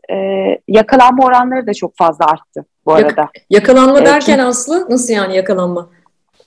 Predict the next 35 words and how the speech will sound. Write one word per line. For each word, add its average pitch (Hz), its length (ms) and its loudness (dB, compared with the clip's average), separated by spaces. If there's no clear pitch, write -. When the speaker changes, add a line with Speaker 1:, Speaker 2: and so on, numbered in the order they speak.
Speaker 1:
Yakalanma 339 580 2
şöyle, 175 440 -2
birbirini 285 420 -2
aldatan 269 720 -2
bir 254 160 -12
çiftten 240 520 0
bahseder. 165 460 -6
Bir 247 300 -6
erkek 240 460 0
olabilir, 156 480 -4
kadın 233 240 0
olabilir, 165 360 -4
fark 202 280 2
etmez. 311 280 -2
Çünkü 269 120 -4
kadın 247 240 -2
zinası 233 460 -2
da 214 40 2
inanılmaz 208 440 0
arttı 160 300 -2
bu 156 80 -4
arada. 143 220 -6
Yani 165 300 0
bunu 196 200 -2
hani 185 160 0
eskiden 208 500 0
olsa 196 340 2
üç - 240 -8
beş 208 120 0
sene 202 200 -6
önce 202 180 -2
ben 196 140 2
bunu 214 120 0
erkekler 208 1040 -2
olarak 165 480 0